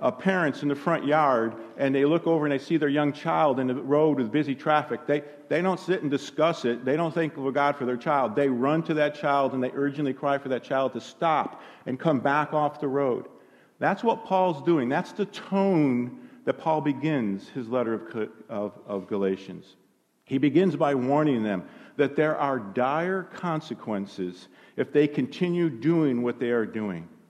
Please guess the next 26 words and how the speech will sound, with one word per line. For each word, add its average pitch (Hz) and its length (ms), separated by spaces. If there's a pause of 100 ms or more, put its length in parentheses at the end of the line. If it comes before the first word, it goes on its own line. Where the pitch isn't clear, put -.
(360)
And 135 80
here's 170 180
my 156 140
summary 127 600
of 113 140
his, 113 240
the 110 240
main 113 300
point 110 340
of 98 180
this 123 160
section, 123 500
this 101 140
passage, 113 540
these 117 220
nine 107 240
verses. 101 500 (640)
Every 196 300
Christian 123 760 (140)
must 127 220
hold 127 280
firmly 147 560
to - 140
the 110 80
biblical 135 460 (360)
gospel 117 560